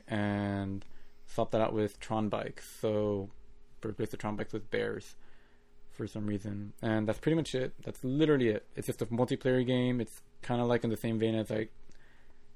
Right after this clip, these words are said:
Towerfall and those other kinda, well, Towerfall has a lot of other stuff going on, but it's like those other multiplayer games where you're just, like, you're playing for a few minutes and you move on to the next one.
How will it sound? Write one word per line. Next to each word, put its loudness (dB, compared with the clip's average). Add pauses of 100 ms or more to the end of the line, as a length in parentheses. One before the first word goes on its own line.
(280)
Towerfall 0
and 2
those 2
other 2
kinda, 2
well, 10
Towerfall 6
has 8
a 6
lot 4
of 2 (320)
other -2
stuff -6
going -4
on, -4
but 0 (120)
it's 2
like 6
those 10
other 8
multiplayer 2
games 0
where 4
you're 6
just, 0
like, -2
you're -6
playing -2
for -10
a -12
few -6
minutes 0
and -2
you 0
move -2
on -4
to -8
the -4
next -8
one. -10